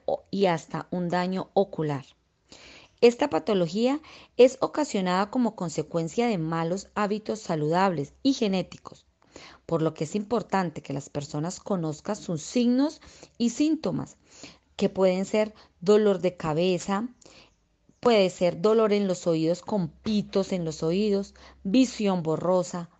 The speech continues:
mareos y náuseas. También queremos contarles que desde la Secretaría de Salud y Seguridad Social estamos realizando jornadas de prevención y promoción de la salud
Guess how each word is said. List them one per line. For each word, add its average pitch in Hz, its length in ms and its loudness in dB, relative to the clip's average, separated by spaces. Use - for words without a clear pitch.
mareos 214 640 2
y 247 160 4
náuseas. 165 580 -2
También 220 440 2
queremos 311 400 0
contarles 196 640 -2
que 285 180 4
desde 214 140 2
la 202 100 0
Secretaría 196 600 0
de 277 60 0
Salud 196 340 -2
y - 80 -4
Seguridad 175 540 -2
Social 202 500 0
estamos 262 480 2
realizando 214 500 -2
jornadas 180 460 -2
de 208 100 -2
prevención 165 640 -4
y - 140 0
promoción 208 760 -2
de 269 120 -2
la 190 80 0
salud 202 420 -2